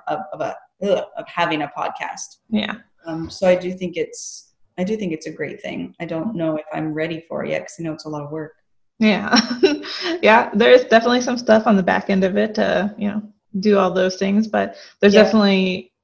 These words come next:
Speaker 2: you know, marketing assistants that can definitely help you do that.
Speaker 1: Sure.
Speaker 2: Um, with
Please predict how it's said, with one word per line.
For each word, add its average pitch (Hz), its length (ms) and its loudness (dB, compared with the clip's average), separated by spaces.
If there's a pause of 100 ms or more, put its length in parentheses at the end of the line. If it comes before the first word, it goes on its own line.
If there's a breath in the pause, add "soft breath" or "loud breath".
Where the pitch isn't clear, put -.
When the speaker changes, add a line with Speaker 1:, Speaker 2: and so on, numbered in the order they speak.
(120)
Speaker 2:
you 208 120 -8
know, 226 60 -8
marketing - 340 -2
assistants 202 480 -2
that 196 120 -2
can 196 80 0
definitely 196 320 -2
help 202 280 -2
you 214 120 2
do 214 160 0
that. 240 280 -2 (380 soft breath)
Speaker 1:
Sure. 208 160 2 (160)
Speaker 2:
Um, 190 200 -8 (260)
with 214 400 -4